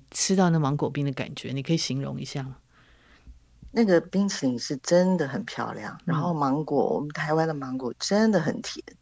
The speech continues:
Speaker 1: 嗯。
Speaker 2: 上面又淋了很多那种糖汁啊。
Speaker 1: 嗯，嗯。
Speaker 2: 其实吃在嘴巴里是真的甜，
Speaker 1: 嗯。
Speaker 2: 但是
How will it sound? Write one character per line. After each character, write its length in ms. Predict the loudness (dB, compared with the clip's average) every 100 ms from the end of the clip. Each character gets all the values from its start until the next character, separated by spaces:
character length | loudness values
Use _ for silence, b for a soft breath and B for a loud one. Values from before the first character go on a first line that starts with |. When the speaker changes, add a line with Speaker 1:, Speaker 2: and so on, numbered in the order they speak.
| _
Speaker 1:
嗯。 220 | -6 -6 B B
Speaker 2:
上 200 | 0 4
面 160 | 6 8
又 140 | 8
淋 240 | 8 6 4
了 160 | 2
很 260 | 2 0 0
多 180 | 0 2
那 140 | 2 0
种 180 | -4 -10 -14 -6
糖 400 | -4 -2 -2 -6
汁 300 | -4 -2 0
啊。 240 | 0 0 -2
Speaker 1:
嗯， 260 | -2 -2 -4 -8
嗯。 220 | -8 -8 -10 -10 -12 _ -6
Speaker 2:
其 180 | 0 4
实 140 | 4
吃 200 | 2 4
在 140 | 4 4
嘴 180 | 4
巴 160 | 4 4
里 140 | 2
是 160 | -2 -4
真 260 | 2 2 2
的 100 | 0
甜， 240 | -4 -14 -16 -20 _ -6
Speaker 1:
嗯。 220 | -4 -2 2
Speaker 2:
但 160 | 2
是 280 | 4 2 0